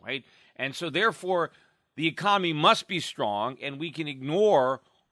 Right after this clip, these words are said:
all of the economic data that suggests that the economy is weak because, after all, the jobs report says that it's strong." Well, you know, it seems to me, and I've said this before, that the jobs numbers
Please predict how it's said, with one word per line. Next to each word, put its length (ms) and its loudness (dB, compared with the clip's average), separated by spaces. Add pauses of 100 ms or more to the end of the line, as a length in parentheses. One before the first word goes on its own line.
(120)
all 580 2
of 560 2 (220)
the 560 -8 (340)
economic 600 -2
data 300 0
that 180 -2
suggests 580 -2 (120)
that 160 -6
the 80 -8
economy 420 -4
is 100 -10
weak 320 -8 (260)
because, 400 -8 (220)
after 380 2
all, 240 6
the 100 -8
jobs 480 4
report 520 -8 (200)
says 320 -4
that 140 -6
it's 120 -14
strong." 400 -14
Well, 260 2
you 100 -6
know, 160 -2
it 180 -10
seems 360 -8
to 100 -12
me, 360 -8 (460)
and 100 -2
I've 140 2
said 220 -4
this 120 -6
before, 540 -2 (400)
that 180 2
the 120 -2
jobs 520 2
numbers 640 -4